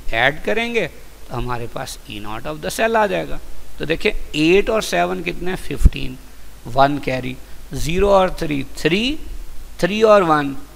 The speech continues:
फ़ोर हो गया, और ये वन और टू कितना हो गया? थ्री। तो answer आ जाएगा थ्री पॉइंट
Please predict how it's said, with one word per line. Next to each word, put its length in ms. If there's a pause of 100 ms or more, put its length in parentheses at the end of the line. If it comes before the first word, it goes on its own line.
(180)
फ़ोर 400
हो 120
गया, 220 (440)
और 100
ये 100
वन 400
और 160
टू 160
कितना 300
हो 140
गया? 200 (380)
थ्री। 360
तो 120
answer 400
आ 120
जाएगा 320
थ्री 520 (140)
पॉइंट 340